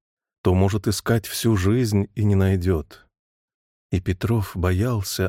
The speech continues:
огромного равнодушного города. В этот год у Петрова опять была инфлуенса, очень сильная, с осложнением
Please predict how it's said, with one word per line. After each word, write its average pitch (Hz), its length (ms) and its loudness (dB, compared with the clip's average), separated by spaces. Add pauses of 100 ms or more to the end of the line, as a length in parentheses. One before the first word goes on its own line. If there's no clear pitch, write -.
огромного 113 720 0
равнодушного 110 800 0
города. 95 480 0 (680)
В 95 120 2
этот 95 260 2
год 113 280 -2
у 98 40 -4
Петрова 101 480 0
опять 95 580 -2
была 87 320 0
инфлуенса, 85 960 -2
очень 101 380 0
сильная, 87 560 0
с - 100 -6
осложнением 85 920 -2